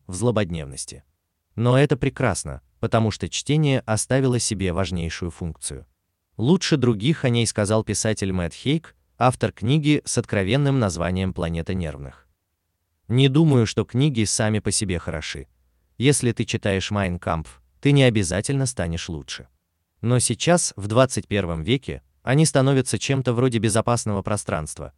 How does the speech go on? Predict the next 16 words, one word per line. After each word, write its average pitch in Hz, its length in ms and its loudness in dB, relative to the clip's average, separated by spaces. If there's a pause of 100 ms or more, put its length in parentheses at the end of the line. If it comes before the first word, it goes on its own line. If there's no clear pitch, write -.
(120)
которое 151 400 4
ничего 104 460 2
от 123 160 -2
нас 104 220 -2
не 104 120 -2
требует». 67 480 -10 (540)
По 117 80 2
сравнению 151 580 4
с 139 100 -2
другими 127 440 2
формами 113 580 2
медиа, 80 520 -2 (160)
по 113 80 -2
сравнению 131 500 2
с - 140 -4
Netflix, 107 500 -2